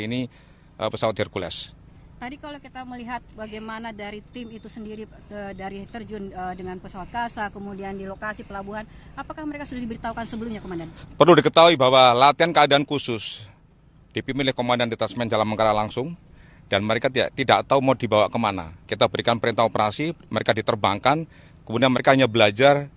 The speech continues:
Speaker 1: dari gambar-gambar, kemudian maket. Mereka-mereka ini belum pernah sama sekali menginjakkan di sini.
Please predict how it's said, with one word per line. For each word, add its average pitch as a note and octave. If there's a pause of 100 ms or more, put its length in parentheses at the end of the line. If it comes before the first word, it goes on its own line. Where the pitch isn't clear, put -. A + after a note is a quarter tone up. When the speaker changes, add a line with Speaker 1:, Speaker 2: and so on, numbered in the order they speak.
Speaker 1:
dari A2+
gambar-gambar, A2
kemudian A#2+
maket. A2 (680)
Mereka-mereka C#3+
ini E3+
belum C#3+
pernah D3
sama D3+
sekali D3
menginjakkan B2
di A2
sini. E2+